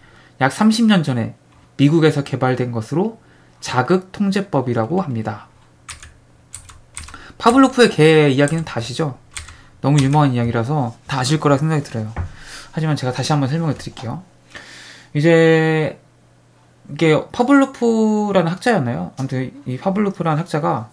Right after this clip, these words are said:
어, 이제 개를 가지고 실험을 합니다. 어떤 실험을 했냐면은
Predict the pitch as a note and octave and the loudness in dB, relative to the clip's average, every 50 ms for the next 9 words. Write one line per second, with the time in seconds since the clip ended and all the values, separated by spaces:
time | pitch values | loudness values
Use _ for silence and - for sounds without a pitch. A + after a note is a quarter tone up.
0 | _ _ _ _ - - - - - - - _ - C3+ A#2+ A#2+ A#2+ A#2 A2+ A#2+ | _ _ _ _ -20 -20 -20 -20 -20 -20 -20 _ -10 -8 -6 -4 -4 -4 -4 -4
1 | A2+ A2+ A2+ A2+ A2+ A#2+ A#2+ - - - D#3+ F3+ G3+ F#3+ - C#3+ C3 C#3 C3+ - | -4 -4 -4 -4 -6 -8 -10 -6 2 4 6 6 6 4 4 2 -2 -2 -4 -4
2 | - F#3 E3 D3+ C#3+ D3 D3 B2+ A#2 G#2+ A2 - _ _ _ _ _ _ _ _ | -4 -4 -4 -4 -4 -4 -6 -8 -8 -10 -14 -18 _ _ _ _ _ _ _ _
3 | _ - B2 A#2+ - F3 E3+ D#3 D3 D#3 D3 C3+ B2+ A#2+ A#2 A#2 A2+ A#2 C3+ E3 | _ -10 -8 -4 -2 -2 -2 -2 0 0 0 0 0 -2 -4 -4 -4 -4 -6 -6
4 | E3 C3+ A#2 | -8 -8 -12